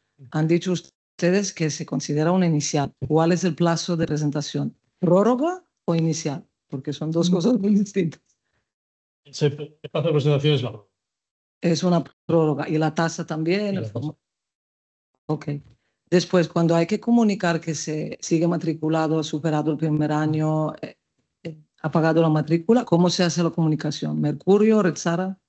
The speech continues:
Speaker 2: En principio, no lo saben. No, esa, habilitarán,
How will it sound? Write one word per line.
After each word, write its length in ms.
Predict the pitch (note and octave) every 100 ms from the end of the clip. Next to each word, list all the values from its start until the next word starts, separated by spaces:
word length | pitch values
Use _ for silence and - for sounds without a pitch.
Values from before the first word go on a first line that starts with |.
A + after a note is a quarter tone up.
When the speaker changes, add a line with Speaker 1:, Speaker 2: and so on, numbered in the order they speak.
| _ _ - -
Speaker 2:
En 80 | D#3
principio, 680 | D#3 F3 D#3 F#3+ G3 G3 - -
no 80 | D#3+
lo 60 |
saben. 320 | D3 B2+ A2 - _ _ _ -
No, 240 | C#3+ D3+
esa, 220 | D#3 E3+
habilitarán, 580 | D3 C#3+ D#3 E3+ G#3+ G#3+